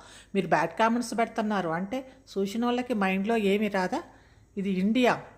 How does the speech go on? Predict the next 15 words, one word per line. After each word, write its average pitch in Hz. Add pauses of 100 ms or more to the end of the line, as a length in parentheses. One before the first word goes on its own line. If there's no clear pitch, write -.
(120)
right 208
to 240 (560)
స్పీచ్ 254
అనేది 214
ఒక 208
ఫండమెంటల్ 202
రైట్ 208
అనేది 202
ఉంది 175
ఇండియాలో. 170 (840)
తెలుసా? 247 (140)
ఫ్రీడమ్ 240
అనేది 220
ఉంది 196
ఇండియాలో, 185